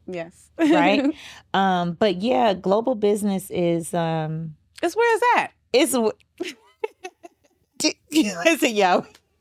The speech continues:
Speaker 1: It's where it's at.
Speaker 2: It is where it's
Speaker 1: Listen.
Speaker 2: at. The global people <laughs> is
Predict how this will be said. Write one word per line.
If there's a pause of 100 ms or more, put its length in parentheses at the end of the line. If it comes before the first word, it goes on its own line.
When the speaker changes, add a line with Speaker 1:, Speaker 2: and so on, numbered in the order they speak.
(1800)
Speaker 1:
It's
where
it's
at.
Speaker 2:
It
is
where
it's
Speaker 1:
Listen.
Speaker 2:
at. (240)
The
global (500)
people (180)
<laughs>
is